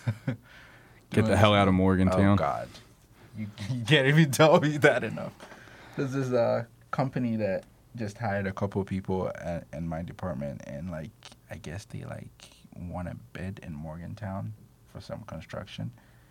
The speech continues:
Speaker 1: So all the people that are getting hired are gonna stay <laughs> in
Speaker 2: Nah,
Speaker 1: Morgantown
Speaker 2: nah, I'm off that.
Speaker 1: <laughs> for the next, like, three years, which kinda sucks,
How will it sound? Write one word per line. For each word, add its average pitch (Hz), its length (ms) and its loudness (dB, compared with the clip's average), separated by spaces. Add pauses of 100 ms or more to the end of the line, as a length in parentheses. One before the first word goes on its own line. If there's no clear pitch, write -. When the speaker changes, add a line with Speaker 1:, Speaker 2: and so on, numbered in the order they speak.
(420)
Speaker 1:
So 98 200 -2
all 95 160 0
the 98 120 -2
people 92 300 -6
that 87 100 -6
are 82 80 -6
getting 82 260 -8
hired 78 320 -6
are 64 80 -12
gonna - 220 -12
stay - 480 -14 (220)
<laughs> - 220 -12
in - 60 0
Speaker 2:
Nah, 143 220 -2
Speaker 1:
Morgantown - 520 -2
Speaker 2:
nah, - 160 2
I'm 98 120 4
off 104 240 4
that. 107 380 2
Speaker 1:
<laughs> - 1000 2
for 139 120 -4
the 131 100 6
next, 120 260 2
like, 107 140 4
three 104 220 -6
years, - 340 -6
which - 260 -4
kinda 107 300 -2
sucks, - 560 -12